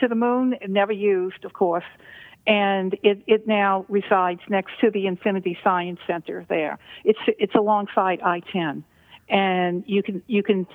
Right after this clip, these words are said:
drive right by it and see it, or, or even better, go, go into the, uh, the, the, uh, Science Center and take a tour. It's, it's really impressive.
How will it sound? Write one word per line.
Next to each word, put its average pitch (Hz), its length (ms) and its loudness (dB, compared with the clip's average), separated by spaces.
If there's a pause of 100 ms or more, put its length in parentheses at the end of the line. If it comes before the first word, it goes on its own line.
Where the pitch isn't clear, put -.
(280)
drive 185 360 0
right 175 180 -2
by 180 280 0
it 190 160 -4
and 185 100 -4 (100)
see 208 200 2
it, 208 80 0
or, 180 140 2
or 175 440 0 (180)
even 202 280 -2
better, 175 360 0 (160)
go, 190 200 4
go 196 240 0
into 202 360 0
the, 190 400 -4
uh, 165 240 -2 (460)
the, 196 160 -2 (760)
the, 190 240 4
uh, 165 120 0 (100)
Science 196 380 0
Center 175 320 -2
and 175 200 -2
take 180 200 -2
a 160 40 -6
tour. 160 400 -4 (380)
It's, 190 220 -2
it's - 240 -4
really 202 400 2
impressive. 175 560 -4